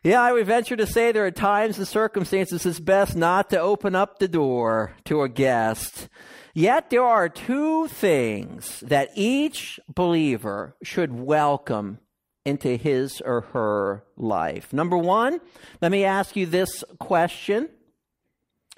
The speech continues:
How receptive are you to the living Word of God? How open are you to the living Word of God? And yes, I'm speaking to children of God. Number two,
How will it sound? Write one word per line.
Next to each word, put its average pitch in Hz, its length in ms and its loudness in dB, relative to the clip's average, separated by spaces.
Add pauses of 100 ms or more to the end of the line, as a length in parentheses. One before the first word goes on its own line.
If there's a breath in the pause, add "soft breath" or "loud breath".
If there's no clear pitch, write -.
(420 soft breath)
How 262 680 2
receptive 165 1300 -2 (480)
are 135 200 2
you 117 580 -4 (800)
to 156 140 -2
the 117 80 -2
living 113 320 -2
Word 98 200 -4
of 120 120 -14
God? 73 340 -8 (440)
How 254 260 0
open 269 340 2
are 233 100 0
you 139 500 -2 (340)
to 190 160 0
the 156 80 2
living 196 580 0
Word 156 560 0
of 117 240 -8
God? 110 420 -2
And 143 140 -2
yes, 185 260 2
I'm 190 120 -4
speaking 208 340 -6
to 202 60 -8
children 240 400 -4
of 160 120 -6
God. 117 280 2
Number 214 180 -2
two, 254 500 -2